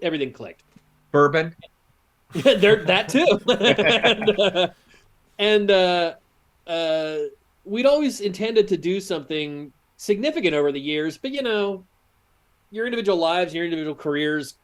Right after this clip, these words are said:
Speaker 1: kinda push you in different directions, and it just, the time was never right.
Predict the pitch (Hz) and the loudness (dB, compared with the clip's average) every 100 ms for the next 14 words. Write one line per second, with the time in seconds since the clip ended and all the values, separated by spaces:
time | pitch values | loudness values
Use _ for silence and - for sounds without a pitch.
0 | _ 151 147 135 123 _ _ - 165 165 | _ -8 -4 -4 -6 _ _ -8 -6 -4
1 | 139 147 147 135 135 139 139 151 139 131 | -4 -4 -6 -4 -2 -2 -4 -8 -8 -10
2 | 120 113 117 123 139 - 180 180 151 139 | -12 -14 -14 -10 -10 -4 -4 -4 -10 -6
3 | 175 170 143 160 156 151 190 127 131 | -4 -4 -4 -4 -2 -2 -2 -2 -6